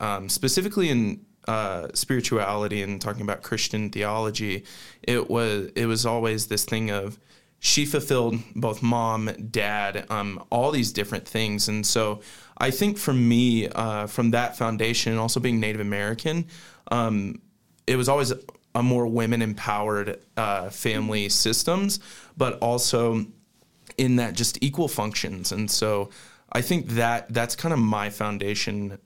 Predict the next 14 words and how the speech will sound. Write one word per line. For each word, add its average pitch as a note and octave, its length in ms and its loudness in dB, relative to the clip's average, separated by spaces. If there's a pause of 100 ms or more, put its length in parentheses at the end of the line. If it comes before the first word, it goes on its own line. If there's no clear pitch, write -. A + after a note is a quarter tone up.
(160)
uh, G2+ 540 -6 (460)
from A#2 220 0
my G2+ 120 -2
childhood, G#2 800 -2 (280)
but A#2 220 0
also A#2+ 640 2 (180)
pretty G3+ 300 0
early B2 320 4
on, A2+ 280 0
it G#2+ 140 -2
was A2 140 2
funny, A2+ 200 0
I A2 60 0
was, A2 240 0